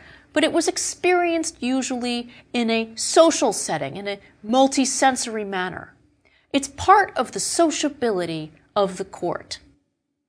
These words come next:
And we know from literary allusions in the poems that there were certain plots, certain characters that are so well known that people could just refer to them in passing, and they would expect that their audience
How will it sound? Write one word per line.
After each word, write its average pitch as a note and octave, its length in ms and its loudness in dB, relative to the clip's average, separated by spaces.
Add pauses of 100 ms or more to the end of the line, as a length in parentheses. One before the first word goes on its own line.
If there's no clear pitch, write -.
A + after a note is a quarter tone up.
And D4 100 4
we D#4+ 100 6
know D#4+ 300 8
from - 380 -4
literary A3+ 540 4
allusions E3 720 -2 (160)
in A#3 140 -4
the A#3+ 80 -2
poems A3 480 2
that G3 160 -4
there A#3 100 0
were A3 160 2 (140)
certain E4+ 340 4
plots, - 640 4 (180)
certain - 320 2
characters G#3+ 840 2 (340)
that A#3+ 80 2
are A#3+ 40 6
so F#4 280 8
well C4 240 6
known G#3+ 220 0
that G3+ 100 0
people C4 240 -2
could A#3 160 -4
just A3 300 2 (180)
refer F#4+ 420 2
to F#4 120 0
them D4 160 0
in A#3+ 100 -2
passing, A#3 580 -2 (500)
and B3+ 140 -2
they C4 60 4
would C4+ 140 2
expect - 600 0
that B3 120 -2
their B3 160 2
audience G#3 560 0